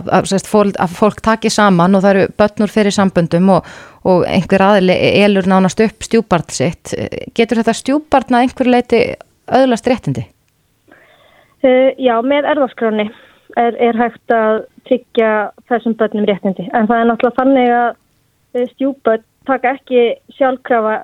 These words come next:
Speaker 2: rétt, fá ekki sjálfkrafa rétt eftir, eh, stjúpforeldri sitt,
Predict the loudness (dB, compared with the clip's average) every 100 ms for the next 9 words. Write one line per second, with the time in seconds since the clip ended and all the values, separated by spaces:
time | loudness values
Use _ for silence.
0 | -10 -4 -2 -2 -8 _ -4 -4 -4 -4
1 | -4 -4 -2 -2 -4 _ _ _ _ -6
2 | -6 -2 0 0 -4 _ _ -4 -2 -2
3 | 0 -2 0 0 0 -4 -2 -2